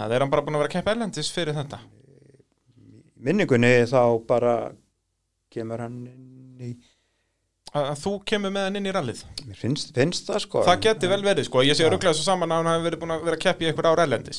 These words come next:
Speaker 1: Og það hann
Speaker 2: Hann,
Speaker 1: náttúrulega
Speaker 2: hann var, hann var ekki með heilmikla reynslu erlendis, sko.
Speaker 1: Já, heilmikla nefnilega.
Speaker 2: Já, já, var með það og,
Speaker 1: Og
Speaker 2: og, og var nú að keyra eftir nótum, sko, og við
Speaker 1: Já.
Speaker 2: fórum að gera nótur út í, út í, út í eitt, sko.
Speaker 1: Já, og þett-, er þetta í fyrsta skipti sem þú fer að keyra með nótur?
Speaker 2: Já,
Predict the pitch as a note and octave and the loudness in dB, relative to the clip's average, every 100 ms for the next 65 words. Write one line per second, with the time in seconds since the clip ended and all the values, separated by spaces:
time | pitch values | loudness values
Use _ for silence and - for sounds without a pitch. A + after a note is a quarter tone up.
0 | - - - - - - _ _ C#3+ D3 | -14 -20 -20 -20 -20 -20 _ _ -2 4
1 | E3+ F#3 C3+ C3+ D3 F#3+ A#2+ D3+ D#3+ D3 | 6 8 8 8 8 8 8 6 6 6
2 | D3+ D3+ C3+ A#2+ B2 D#3+ - C#3 D3+ - | 6 6 4 4 6 6 4 2 2 -2
3 | - D#3 A2+ A#2+ G#3 D3 A2+ - A2+ A#2+ | 0 4 4 4 2 0 -4 -4 -6 -6
4 | - - A#2 G#2+ B2+ F#2+ G#2+ A2 A#2 G#2 | -10 -4 4 6 6 4 -2 0 2 2
5 | G2+ F#2 C3 B2 - - A#2 G2+ G#2+ - | -2 -6 -10 -12 -14 -6 -2 -2 -4 -6
6 | A2+ G#2+ G#2 G2+ G2 C#3 C3 G2+ A#2 D3 | -4 -2 0 -2 0 4 4 4 0 0
7 | F3 - G2+ - G2 F#2+ F#2 B2 C#3 B2 | -2 -4 -10 -8 -4 -2 0 0 4 2
8 | G#2+ G2+ G#2+ G#2 A#2 D#3 - A2 G#2 G#2 | 2 -2 -2 0 0 -4 -4 -6 -6 -8
9 | G#2 - A2+ G#2+ G#2+ G#2 - A2 - A#2 | -10 -10 -10 -10 -10 -10 -10 -12 -4 -4
10 | - - - _ - E3 A#2 - D3 G#3 | -4 -12 -16 _ -8 -6 -8 -6 -4 0
11 | A3+ A3+ _ _ G3 G#3+ A#3+ A#3+ A#3 A#3+ | -2 -4 _ _ 2 4 2 0 -2 0
12 | G#3+ G#3+ G3+ F#3 G3 F3 D#3+ E3+ D3+ D3 | -2 -4 -4 -2 -2 -2 0 -2 0 -4
13 | - - - _ _ _ _ _ _ _ | -6 -14 -20 _ _ _ _ _ _ _
14 | _ _ _ D3 B2 A2 | _ _ _ _ 0 4